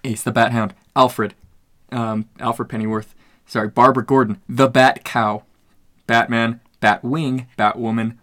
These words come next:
Bluebird, Cassandra Cain, she's a Batgirl, um, Robins,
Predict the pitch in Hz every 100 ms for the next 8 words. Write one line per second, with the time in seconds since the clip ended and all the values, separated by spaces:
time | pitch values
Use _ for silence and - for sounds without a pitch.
0 | _ - 143 131 127 123 - 120 117 117
1 | 113 - 117 113 104 - 107 95 95 98
2 | 107 107 107 _ _ _ - 113 110 107
3 | 107 - _ _ _ _ - 117 117 117
4 | 120 123 120 -